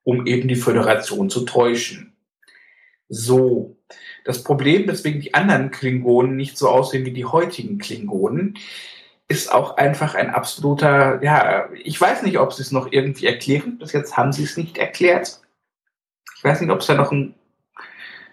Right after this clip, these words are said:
irgendwas kommt, ob irgendwie nur ein gewisses Haus sich durchsetzt, weil, ähm, so wie es jetzt ist, ist das Klingonische Reich im Moment gerade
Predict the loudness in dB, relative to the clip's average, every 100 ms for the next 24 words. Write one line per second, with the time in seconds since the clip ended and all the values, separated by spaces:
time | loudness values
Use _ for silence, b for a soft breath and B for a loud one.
0 | B 2 2 2 0 0 -2 2 2 0
1 | -4 -8 -2 -2 -2 -2 0 0 -2 0
2 | 2 2 0 -2 -4 -4 -4 0 0 0
3 | -4 -6 -8 -12 -16 -4 0 0 0 0
4 | 2 0 -8 -14 0 2 4 2 -2 -8
5 | b b b b b 0 0 0 -4 -10
6 | _ _ _ -18 -8 0 2 2 0 0
7 | 2 2 2 -8 -2 0 0 -4 -12 -12
8 | -10 -6 -6 -8 -6 -4 -4 -4 -4 0
9 | 0 4 2 2 -4 -6 -2 -2 -2 2
10 | 4 4 4 0